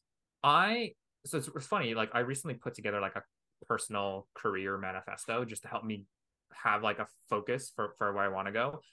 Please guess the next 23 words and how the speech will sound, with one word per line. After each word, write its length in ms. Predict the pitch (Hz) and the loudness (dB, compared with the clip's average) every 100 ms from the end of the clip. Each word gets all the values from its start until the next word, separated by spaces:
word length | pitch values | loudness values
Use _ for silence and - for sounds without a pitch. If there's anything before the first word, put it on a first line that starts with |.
| _ _ | _ _
Um, 420 | 131 127 117 113 110 _ _ _ _ _ - _ _ - | 6 8 6 0 -10 _ _ _ _ _ -20 _ _ -4
and, 440 | 143 135 127 120 110 - _ _ _ - | 2 4 4 0 -6 -8 _ _ _ -2
and 160 | 147 139 | 0 4
really 220 | 202 302 | 4 4
it 100 | 131 | 0
comes 220 | 139 123 | 0 2
down 160 | 113 110 | 2 2
to, 100 | 117 | 2
like, 180 | 107 - | 0 0
w-, 260 | 127 127 | -10 -10
w-, 200 | 127 127 | -8 -6
when, 180 | 131 131 | -2 0
when 100 | 127 | 0
it 80 | 123 | 2
comes 240 | 175 170 | 0 0
to, 140 | - 127 | 2 4
like, 160 | 110 - - | 4 0 -4
comf-, 200 | 127 - _ | -4 -4 _
comfort 400 | - 120 110 107 | -6 -4 0 2
and 140 | 101 98 | 2 0
uncomfortability, 760 | 110 113 113 110 101 104 117 151 - _ _ _ | -2 -2 -4 -6 -2 0 0 -2 -8 _ _ _
I 500 | 143 170 214 220 180 _ _ _ _ _ _ _ _ | 2 4 2 0 -4 _ _ _ _ _ _ _ _
really 1080 | 117 107 113 135 147 147 147 135 131 117 | -14 -10 -4 0 4 6 6 4 4 2